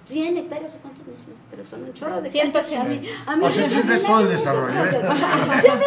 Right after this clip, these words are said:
Speaker 1: se me hace muy lejos, pero,
Speaker 2: Sí.
Speaker 1: o sea, imagínate que te digo, "Pon a trabajar tu viñedo al veinte por ciento", y dices,
Speaker 3: No, pues no.
Speaker 1: "¿Cómo por?". Entonces, imagínate, los pulmones, pues, son los únicos que tienen. Te los regalaron de ahí arriba, entonces, explótalos, úsalos, respíralos,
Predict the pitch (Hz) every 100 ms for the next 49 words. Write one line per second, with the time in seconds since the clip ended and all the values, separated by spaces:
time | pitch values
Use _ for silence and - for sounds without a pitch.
0 | 494 508 494 427 392 359 294 254 - 269
1 | 262 262 254 262 254 277 294 311 381 381
2 | 302 285 285 311 302 294 311 320 262 208
3 | 214 254 262 240 247 233 247 254 202 -
4 | 226 214 202 190 - - - - - -
5 | 165 170 160 190 240 440 - - - -
6 | - - - 277 277 320 370 349 330 302
7 | 339 349 320 262 262 - 269 285 294 302
8 | - - - - - - - - 214 208
9 | 220 240 254 262 262 277 185 - - 214
10 | 202 170 - 160 160 175 175 170 214 254
11 | 214 226 240 254 269 262 247 247 285 277
12 | - - 170 - 190 220 - 220 165 175
13 | - - 226 269 269 214 190 185 165 196
14 | 208 202 - 262 294 226 165